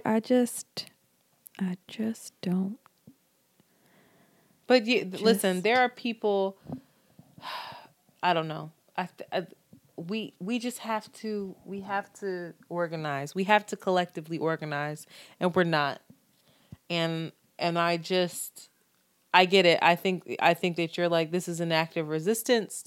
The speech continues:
Speaker 2: to not feed into it and to, you know, not put
Speaker 1: No,
Speaker 2: all
Speaker 1: it's not a, it, it's, uh, not to feed into. I think you should be aware of it. I think you should be examining it. I think you should be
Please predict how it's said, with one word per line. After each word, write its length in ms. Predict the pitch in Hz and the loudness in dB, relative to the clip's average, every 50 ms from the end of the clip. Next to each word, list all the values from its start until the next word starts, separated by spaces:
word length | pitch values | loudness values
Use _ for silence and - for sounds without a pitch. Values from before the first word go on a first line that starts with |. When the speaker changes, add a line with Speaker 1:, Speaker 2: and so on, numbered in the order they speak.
| - | -6
Speaker 2:
to 380 | - 185 170 165 156 151 151 147 - _ _ _ - _ _ _ _ - | -2 -2 0 0 -2 -2 -4 -8 -10 _ _ _ -20 _ _ _ _ 0
not 280 | 175 180 180 127 160 | 4 4 4 4 4
feed 240 | - - 190 185 180 | 2 0 2 2 4
into 400 | 180 185 185 196 - - 220 202 | 2 2 0 -2 -2 0 2 2
it 220 | 196 196 190 - - | 4 2 2 0 -2
and 200 | 165 160 156 - | -4 -6 -6 -8
to, 360 | - - 160 151 147 143 139 170 165 | -6 -2 0 0 0 0 -2 -4 -4
you 100 | 170 175 | -4 -2
know, 360 | 160 147 143 139 143 147 147 160 _ _ _ _ _ - | 0 0 0 -2 -4 -6 -10 -14 _ _ _ _ _ -10
not 280 | - 160 170 156 - - | -4 0 0 0 0 2
put 120 | - - - | 4 6 6
Speaker 1:
No, 120 | 415 427 359 | 8 8 8
Speaker 2:
all 120 | 302 330 | 8 8
Speaker 1:
it's 80 | 330 330 | 8 8
not 180 | 381 403 403 | 6 6 6
a, 100 | 370 - - - - | 4 2 2 6 6
it, 220 | 285 262 - - - _ _ - - - - - - - | 6 6 6 0 -16 _ _ -20 -20 -20 -20 -4 0 0
it's, 180 | 302 294 - | 2 2 4
uh, 100 | - 311 | 4 6
not 220 | 320 349 403 403 - | 6 6 4 4 4
to 100 | 302 262 | 4 4
feed 260 | - - 220 208 185 | 6 4 4 6 8
into. 300 | 190 247 294 - - 220 | 8 6 6 8 8 6
I 80 | 240 | 8
think 160 | 254 - 302 277 | 6 6 4 4
you 60 | 277 | 4
should 200 | - - 247 214 | 4 2 2 4
be 140 | - 226 214 | 4 6 6
aware 440 | 190 180 - 196 214 214 226 254 | 6 4 4 6 6 8 8 8
of 100 | 269 233 | 8 8
it. 160 | 254 254 247 - | 8 8 8 6
I 100 | - 208 | 4 2
think 320 | 196 - - 240 240 - - | 4 4 4 4 4 4 2
you 60 | 233 | 2
should 380 | - - - 233 208 190 185 185 | 2 4 6 6 6 6 4 6
be 140 | 214 214 | 8 8
examining 760 | 202 185 185 180 180 170 175 196 214 220 233 233 240 247 247 | 8 8 6 6 6 8 8 8 8 8 8 8 8 8 8
it. 160 | 254 262 262 - | 8 8 6 6
I 60 | - | 4
think 280 | 196 - - 247 240 - | 2 4 4 4 4 4
you 60 | 247 | 2
should 300 | - - - 233 196 202 | 2 4 2 2 2 2
be 440 | 202 214 214 214 214 208 208 208 202 | 2 4 4 6 6 6 4 4 2